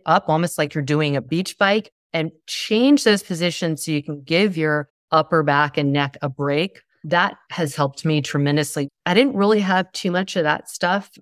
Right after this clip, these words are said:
because I changed the position. I wasn't trying to go super fast. I just wanted to get it done. And that's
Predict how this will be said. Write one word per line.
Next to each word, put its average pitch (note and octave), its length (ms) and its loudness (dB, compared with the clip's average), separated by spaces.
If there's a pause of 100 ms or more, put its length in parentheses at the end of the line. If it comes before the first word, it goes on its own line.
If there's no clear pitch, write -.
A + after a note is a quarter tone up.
(140)
because F3+ 720 0
I D#3 120 -2
changed D3+ 500 -4
the D#3 60 -4
position. C#3+ 520 -2 (260)
I F3+ 80 4
wasn't A3+ 300 4
trying G#3 320 4
to G#3+ 60 4
go G3+ 200 6
super G#3 380 0
fast. G3 400 0
I C#3+ 100 2
just D#3 180 -2
wanted E3 220 0
to D3+ 60 -6
get D#3 140 0
it D3+ 140 0
done. D#3 380 0
And D3+ 120 0
that's D#3 280 -2